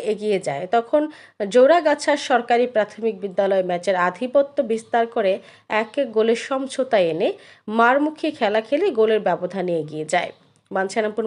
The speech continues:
মডেল প্রাথমিক বিদ্যালয়ের খেলোয়াড়রা দুর্দান্ত পারফরম্যান্স দেখালেও শেষ পর্যন্ত জয় ছিনিয়ে আনতে পারেনি। প্রাথমিক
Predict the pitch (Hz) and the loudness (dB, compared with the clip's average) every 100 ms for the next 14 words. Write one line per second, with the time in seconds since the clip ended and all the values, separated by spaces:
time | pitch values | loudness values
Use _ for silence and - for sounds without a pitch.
0 | 208 190 208 220 214 208 226 214 226 214 | -2 -2 -2 -2 -4 -2 -2 -2 -6 -4
1 | 233 240 294 381 - - _ - 294 254 | -2 0 0 -2 -14 -20 _ 0 6 6
2 | 175 147 269 403 - - _ 233 262 285 | 4 0 -2 -2 -20 -20 _ 0 2 4
3 | 339 339 359 - 240 233 277 294 320 - | 4 4 0 2 2 4 2 2 -2 0
4 | 208 190 - 269 403 403 - 320 - - | 0 0 0 0 0 0 -4 -4 -4 -4
5 | 302 320 294 349 277 220 247 294 - 220 | -2 -2 0 -4 0 4 4 2 -4 -2
6 | 180 165 180 151 147 156 - _ _ _ | -4 -4 -4 -4 -4 -10 -16 _ _ _
7 | _ _ _ _ _ _ _ _ _ _ | _ _ _ _ _ _ _ _ _ _
8 | _ - 254 254 320 | _ 0 2 2 -2